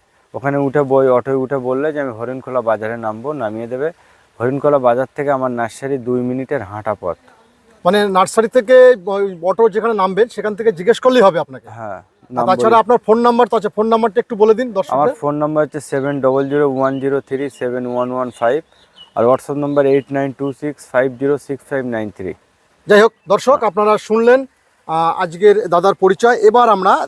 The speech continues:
Speaker 2: দেখবো দাদা যেখানে দাঁড়িয়ে আছে। আহ, বলছি দাদা, এটা, এটা, এটা কি আম আছে? দেখছি আম
Speaker 1: এটা
Speaker 2: একদম ধরে গেছে যে।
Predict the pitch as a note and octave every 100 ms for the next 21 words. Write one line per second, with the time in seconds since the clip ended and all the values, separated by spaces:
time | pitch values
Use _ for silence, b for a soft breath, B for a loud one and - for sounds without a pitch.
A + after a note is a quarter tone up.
0 | D#3+ F#3+ D#3+ F#3 F3+ E3+ F3+ F#3 G3 D#3+
1 | E3+ G3 F3 E3 - b b b D#3+ E3
2 | E3 E3 D#3 G#3 A#3+ B3 B3+ A#3+ G#3+ B3
3 | B3 A3+ A#3+ A#3 B3 - B3 A#3 G3 E3+
4 | F#3 D3 F#3+ E3 D#3 A#3 E3+ G#3 A3 A3
5 | G#3+